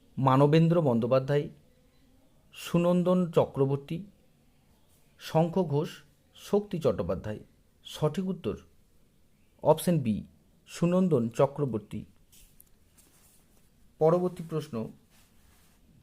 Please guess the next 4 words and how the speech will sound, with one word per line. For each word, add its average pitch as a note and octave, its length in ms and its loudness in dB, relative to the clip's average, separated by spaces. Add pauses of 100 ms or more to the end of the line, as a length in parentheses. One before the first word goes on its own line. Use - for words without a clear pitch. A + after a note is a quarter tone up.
(720)
ভবিষ্যতের G3 720 0
কথা C#3+ 260 2 (260)
বলছে C#3+ 340 0
গো, D#3+ 160 -2